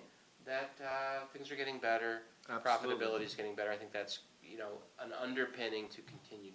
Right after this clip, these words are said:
Speaker 1: growth in the, uh, G D P number. That's all I
Speaker 2: Yeah.
Speaker 1: wanna say on that one.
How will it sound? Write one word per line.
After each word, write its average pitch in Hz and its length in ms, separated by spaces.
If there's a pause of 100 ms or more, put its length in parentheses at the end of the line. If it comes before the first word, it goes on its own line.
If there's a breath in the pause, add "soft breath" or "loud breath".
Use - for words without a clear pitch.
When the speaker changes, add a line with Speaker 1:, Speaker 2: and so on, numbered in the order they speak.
(120)
Speaker 1:
growth 92 300
in 90 180
the, 87 300
uh, 82 120
G 90 140
D 85 160
P 87 220
number. 85 240 (160)
That's - 200
all 85 120
I 85 100
Speaker 2:
Yeah. - 160
Speaker 1:
wanna - 100
say - 200
on - 300
that - 240
one. - 120